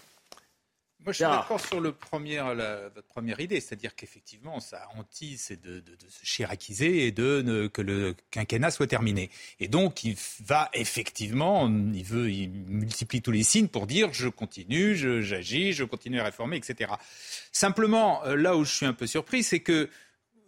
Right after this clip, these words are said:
Speaker 1: là, je suis pas tout à fait d'accord avec vous, c'est que justement, je trouve que, à moins, j'ai pas lu l'ensemble de l'interview, donc il faut voir, mais je pense que sur les réformes à mener, il les évoque pas.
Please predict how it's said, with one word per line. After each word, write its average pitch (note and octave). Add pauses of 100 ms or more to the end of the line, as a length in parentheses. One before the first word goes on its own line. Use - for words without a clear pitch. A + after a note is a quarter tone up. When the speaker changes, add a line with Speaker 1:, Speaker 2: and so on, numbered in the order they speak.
Speaker 1:
là, D3
je -
suis D3+
pas C3+
tout -
à B2
fait B2+
d'accord A2
avec C#3+
vous, B3+
c'est -
que A#2
justement, F3+
je E3+
trouve -
que, - (460)
à B2+
moins, F#3+
j'ai C3+
pas C3+
lu C#3+
l'ensemble C3
de B2
l'interview, A2+
donc F#2+
il G#2+
faut D3
voir, D#3+ (360)
mais C#3
je B2+
pense D3
que -
sur B2+
les B2
réformes B2+
à A#2
mener, G3 (520)
il B2+
les A#2
évoque D#3
pas. D4